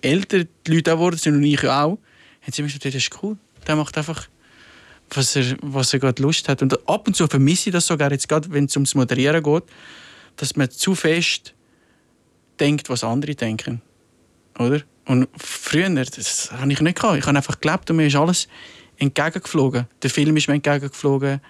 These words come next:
äh, die Mädchen, äh, in der Schule gewesen, bist du mir entgegengeflogen. Es ist alles gut gewesen. Ich habe eine super Familie. Es ist einfach alles rund gelaufen. Und meine Schwester, anders, die hat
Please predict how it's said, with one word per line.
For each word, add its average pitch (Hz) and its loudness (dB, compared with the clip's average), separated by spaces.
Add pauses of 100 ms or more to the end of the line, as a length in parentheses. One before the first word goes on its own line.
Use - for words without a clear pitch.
(480)
äh, 113 0 (1120)
die 131 4
Mädchen, 156 4
äh, 147 4 (300)
in 139 -4
der 143 -4
Schule 151 2
gewesen, 156 0
bist 143 4
du 147 4
mir 143 4
entgegengeflogen. 135 2 (380)
Es - -8
ist - -4
alles 185 0
gut 185 0
gewesen. - -4
Ich 135 -4
habe 135 0
eine 135 -2
super 151 -2
Familie. 156 2 (120)
Es - -4
ist - 0
einfach 160 -2
alles 151 2
rund 165 0
gelaufen. 147 0
Und 147 4
meine 147 4
Schwester, 220 0 (1600)
anders, 185 0
die 156 -2
hat 143 -2